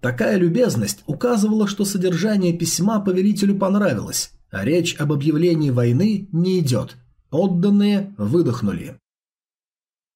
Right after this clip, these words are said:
Повелитель еще раз оглядел нервное собрание и решил, что спокойная жизнь совсем не способствует выдержке и не может высветить, тьфу на это слово, истинные качества воинов.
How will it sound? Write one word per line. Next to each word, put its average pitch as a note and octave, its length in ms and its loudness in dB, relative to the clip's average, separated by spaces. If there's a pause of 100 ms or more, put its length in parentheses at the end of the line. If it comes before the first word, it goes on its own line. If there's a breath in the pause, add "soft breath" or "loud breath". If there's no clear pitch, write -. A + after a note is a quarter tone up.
(120)
Повелитель G3+ 520 2
еще G3 360 0
раз G#3 260 0
оглядел F3 480 2
нервное E3 440 2
собрание G3 680 0
и E3 100 0
решил, D#3+ 600 -2
что - 200 -4
спокойная F#3+ 680 0
жизнь G3+ 500 0
совсем G3+ 500 0
не D3+ 80 0
способствует G3 760 -2
выдержке D#3 600 -2 (200)
и A3 100 0
не A3 120 4
может G3 360 0
высветить, G#3+ 640 -2 (200)
тьфу G#3+ 200 -4
на C#3 80 0
это A#2+ 160 -4
слово, A2 440 -2 (240 soft breath)
истинные G3+ 560 2
качества E3 480 -2
воинов. A#2+ 560 -2